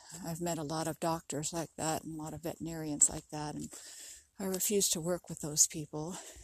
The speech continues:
because they're now kind of fat and lazy. Instead of being on top of things, I expect someone I go to to know more than I do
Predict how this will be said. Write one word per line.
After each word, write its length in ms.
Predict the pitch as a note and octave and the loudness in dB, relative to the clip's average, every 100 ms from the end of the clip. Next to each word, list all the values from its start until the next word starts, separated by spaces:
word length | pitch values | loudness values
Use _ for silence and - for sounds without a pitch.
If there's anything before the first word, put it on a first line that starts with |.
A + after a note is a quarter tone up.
| - | -12
because 560 | F3 - D#3+ D3+ - - - - - - - - - - _ _ _ | -10 -6 -4 0 0 0 -6 -20 -20 -20 -20 -20 -20 -20 _ _ _
they're 140 | F3+ | -6
now 380 | F3 F3 F3 F3 - - | -2 0 -2 -4 -8 -10
kind 200 | - F3 | -4 -2
of 60 | D#3+ | 0
fat 300 | - E3+ - | 2 2 2
and 100 | E3 | 0
lazy. 520 | E3 D#3+ - E3 E3+ - - _ _ _ _ _ - | 2 4 4 2 -2 -12 -20 _ _ _ _ _ -10
Instead 480 | - E3 - - E3+ | -4 6 6 6 2
of 180 | D#3+ D3+ - - - - - - | 0 -4 -8 -16 -16 -16 -14 -4
being 200 | F3+ E3 | 0 0
on 140 | D#3 | 0
top 300 | C#3 G3 F#3+ | 0 0 0
of 80 | E3 | 0
things, 440 | - D3+ D3+ E3 | 0 2 0 0
I 100 | E3 | 0
expect 640 | D#3+ - - - D3 - - | 0 6 6 6 2 -2 0
someone 380 | - G3 F3 D#3+ | 4 6 4 2
I 100 | D#3+ | 0
go 260 | D3 F#3 F3+ | 4 6 6
to 300 | - D#3+ D3+ | 4 4 2
to 160 | - | 4
know 200 | E3 E3 | 6 6
more 220 | E3 E3+ | 4 2
than 160 | D#3 D3+ | 0 0
I 180 | E3 D#3 | 0 0
do 340 | D3 C#3+ D#3 | 0 0 0